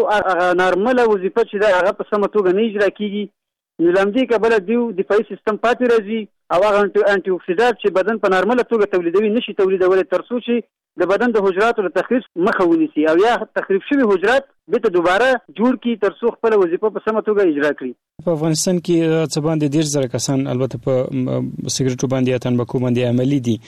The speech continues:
Speaker 2: چې اکثریت د دوی ځا-، ځوانان دي. دې ته په کتو چې تاسو په خپله په، اه، طبي برخه کې زده کړې هم کړي او په دې ټولنه کې اوسېږئ او خصوصاً تاسو یو ځوان یاستئ، د عملي کېدو علت دلته د ځوانانو په څه کې وینئ چې ډېر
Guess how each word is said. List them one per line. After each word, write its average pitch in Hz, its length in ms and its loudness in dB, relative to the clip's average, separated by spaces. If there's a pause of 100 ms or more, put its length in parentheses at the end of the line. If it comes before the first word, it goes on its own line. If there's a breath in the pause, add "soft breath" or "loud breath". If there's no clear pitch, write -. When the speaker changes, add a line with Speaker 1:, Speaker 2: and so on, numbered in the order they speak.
(200 loud breath)
Speaker 2:
چې - 140 -18
اکثریت 147 420 -2
د 120 80 -4
دوی 151 100 0 (100)
ځا-، 139 120 -2 (140)
ځوانان 131 340 0
دي. 139 160 0
دې 170 140 0
ته 160 100 -4
په 151 80 -8
کتو 165 240 -2
چې - 160 -8
تاسو 160 220 -6
په - 80 -8
خپله 160 320 -2
په، 156 100 2
اه، - 480 -6
طبي 156 240 0
برخه 160 240 -4
کې 147 200 -2
زده 143 160 -2
کړې 165 140 0
هم 170 140 -2
کړي 156 180 2 (120)
او 147 120 0
په 156 120 0
دې 143 140 0
ټولنه 151 320 0
کې - 140 -2
اوسېږئ 170 420 0 (120)
او 143 80 0 (360)
خصوصاً 156 380 -2
تاسو 156 220 0
یو 135 120 0
ځوان 156 280 0
یاستئ، 123 300 -2 (440 loud breath)
د - 0 - (420)
عملي 175 320 -2
کېدو 196 180 0 (120)
علت 180 260 0
دلته 170 180 -4 (100)
د 135 120 -2
ځوانانو 151 440 0
په 147 60 -2
څه - 200 -4
کې - 100 -4
وینئ 147 300 2
چې 143 60 -2 (100)
ډېر 156 120 2